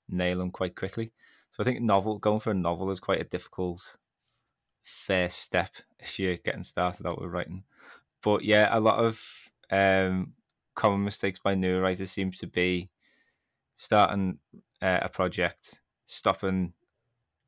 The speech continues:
partway through it, questioning everything, having a bit of an existential,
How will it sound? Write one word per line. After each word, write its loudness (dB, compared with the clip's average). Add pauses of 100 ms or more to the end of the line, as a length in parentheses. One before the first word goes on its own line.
(180)
partway 0
through -2
it, -2 (840)
questioning -2
everything, -2 (100)
having -2
a -2
bit -2
of -6
an -2
existential, -4